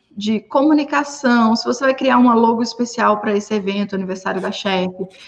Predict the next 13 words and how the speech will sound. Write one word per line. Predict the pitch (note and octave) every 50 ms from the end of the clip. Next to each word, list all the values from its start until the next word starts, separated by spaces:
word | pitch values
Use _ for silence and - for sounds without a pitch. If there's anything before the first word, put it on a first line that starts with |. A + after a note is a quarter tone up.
| - _
se | _ - A#3
você | A3+ A#3+ A#3+ - B3+
vai | A#3+ C4 B3+ B3+ B3 B3 -
preparar, | - B3 B3 - - A#3+ A#3 A3+ A3 G#3+ G#3+ A3 A3 A3+ A3+ - - - - _ _ _ _ -
é, | G#3 G#3 G#3 G3 -
você | - - - B3+
define | B3 B3+ B3+ B3+ B3+ B3+ B3
a | B3 A#3+
data | G3 A3+ A3 G#3+ G#3+ -
início, | A3+ A3 A3 A3+ A3+ A3+ G#3+ - - A3
na, | G#3+ G#3 -
data | - - F3+ G#3+ G#3+ G#3+ A3 G#3+
final, | - - G#3+ G#3+ G#3 G#3 G#3 G#3 G#3 G#3+ -